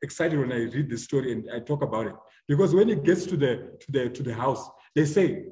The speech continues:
ah, in fact, it's, it's Martha. Martha was a, was a theologian. If you read about Martha, Mary is the one who didn't, who didn't, um, um, Mary, sorry, was the theologian. Martha was the one who was not bothered about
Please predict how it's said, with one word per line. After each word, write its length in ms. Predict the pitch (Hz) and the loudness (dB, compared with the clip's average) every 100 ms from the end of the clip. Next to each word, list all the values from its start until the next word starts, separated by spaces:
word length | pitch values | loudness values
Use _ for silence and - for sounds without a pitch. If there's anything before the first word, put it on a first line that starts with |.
| - _ - | -18 _ -6
ah, 480 | 156 135 107 - - - _ _ _ _ 160 | -2 2 0 -2 -12 -20 _ _ _ _ -10
in 340 | - - - | -6 -6 2
fact, 300 | 247 - - - - | 2 2 -4 -12 -8
it's, 200 | 190 - | -6 -4
it's 220 | 190 - | -4 0
Martha. 340 | 160 175 160 147 | 2 2 2 2
Martha 260 | 208 220 | 2 2
was 200 | 175 127 | 2 2
a, 100 | 127 | -2
was 180 | 131 120 | -4 -4
a 60 | 120 | -4
theologian. 520 | 123 135 139 110 104 | -2 0 0 -2 -10
If 100 | 143 | -4
you 100 | 170 | -2
read 180 | 185 160 | -2 0
about 280 | 127 127 147 | -2 -2 -6
Martha, 260 | 156 143 | -6 -4
Mary 240 | 147 214 233 | 0 0 0
is 100 | 151 | 0
the 100 | 143 | 0
one 160 | 147 | 2
who 160 | 156 147 | 0 -2
didn't, 220 | 151 143 _ _ _ - | -4 -6 _ _ _ -12
who 100 | 135 | -4
didn't, 400 | 156 139 113 113 | -2 -2 -6 -10
um, 240 | 123 113 113 - - | -10 -10 -14 -20 -16
um, 800 | 123 113 110 104 98 98 95 95 - _ _ _ 147 | -12 -10 -10 -10 -12 -14 -18 -20 -20 _ _ _ -8
Mary, 320 | 151 175 190 156 | 0 2 4 2
sorry, 240 | 160 135 | 0 -2
was 180 | 113 113 | -2 -4
the 80 | - | -8
theologian. 480 | 127 131 117 101 | -4 -2 -2 -4
Martha 320 | 110 180 202 165 | -2 0 2 2
was 140 | 139 | 2
the 80 | 123 | 0
one 140 | 151 | 0
who 80 | 147 | 0
was 180 | 139 110 | -2 -4
not 280 | 131 139 - | -8 -10 -6
bothered 280 | 123 104 | -6 -6
about 220 | 101 101 | -10 -12